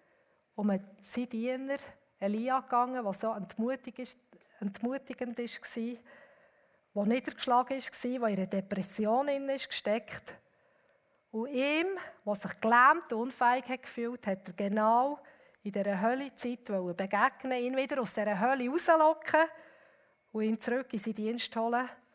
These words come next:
dass er weiter als Thermostat kann in Einsatz gehen kann. Der äußere Sturm, das Erdbeben, das hat gerade dem Elia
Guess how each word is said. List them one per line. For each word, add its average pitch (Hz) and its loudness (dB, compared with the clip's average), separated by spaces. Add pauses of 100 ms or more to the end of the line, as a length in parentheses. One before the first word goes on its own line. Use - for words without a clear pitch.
(240)
dass - -6
er 185 -4
weiter 247 -6
als 190 -6
Thermostat 190 -2 (340)
kann 196 -4
in 196 -2
Einsatz 226 -2
gehen 196 -2
kann. 165 -10 (1800)
Der 311 6
äußere 370 2
Sturm, 349 4
das 233 0
Erdbeben, 262 6 (1000)
das 311 2
hat 247 4
gerade 294 2
dem 247 -2
Elia 277 4